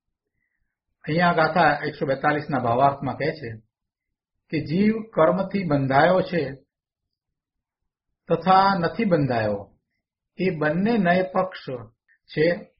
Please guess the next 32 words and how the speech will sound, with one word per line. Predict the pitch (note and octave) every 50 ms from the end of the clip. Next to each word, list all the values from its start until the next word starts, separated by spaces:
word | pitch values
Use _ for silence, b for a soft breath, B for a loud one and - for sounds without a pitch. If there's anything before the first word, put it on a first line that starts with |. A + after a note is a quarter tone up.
| _ _ _ _ _ _ _ _ _ _ _ _ _ _ _
વ્યવહાર | A#2+ A#2+ A#2+ B2 C#3+ D3+ D#3+ D#3+
નયનો | D#3+ D#3 D#3+ D#3+ D#3+ D#3
પક્ષ | - - D#3+ - - -
લઈએ | D3+ C#3+ D3 D3+ D#3 D#3
કે | D#3 D#3 C#3+ C#3
નિશ્ચય | C3 B2 - - - D#3+ D#3+
નયનો | D3+ D3 D3+ D3+ D3+ C#3+
પક્ષ | C#3 C#3 B2+ - - -
લઈએ, | E3 E3 D#3 C#3+ C#3+
બંને | C3+ C3 B2+ B2+ C3+ D3 C#3+
સાથે | - C#3+ C3 B2+ - C3
વિકલ્પ | A2+ A2+ A2 - C#3 C3+ C3+ - -
પણ | C#3 C3+
રહ્યા | B2 B2 C3 D#3+ F3
છે. | E3+ - C3+
એટલે | A2+ A2+ - G#2+ G#2+ - C3 A#2+ B2+ E3+ - - _ _ _ _ _ _ _ _ _ _ _ -
અહીંયા | C3 C3 C3
પંડિતજી | B2 - B2+ B2+ B2+ C3+ C3 C3+ B2
સમજાવે | - B2 A#2 A#2 B2 C3 C#3+ D3+ C#3+
છે | - - C#3 D3 E3+ F3 - _ _ _ _ _ _ _ -
કે | D#3+ C#3+
જીવ | - D3 F3 G#3 G#3+ G#3
કર્મથી | - - D3+ D#3 E3 F#3 F#3 - G3 F#3
બંધાયો | E3 D3+ D3 D3 C#3+ D3+ D#3 E3+ F3 F#3 F#3
છે | - - F#3+ F#3+ G3
તથા | G3 G#3+ - - _ _ - - - E3 E3 D3+
નથી | C3 B2+ B2+ - F#3 F#3+
બંધાયો, | D#3+ D3+ D3 C#3+ C3+ C3+ C#3+ D3 D3+ D#3+ E3 E3+ E3+ -
એ | D#3+ D#3 E3
બંને | D3 C3 B2+ B2+ C3+ C#3+ D#3+ F#3 G3
નય | F3+ D#3 D3 D#3 E3
પક્ષ | - - - E3+ - - -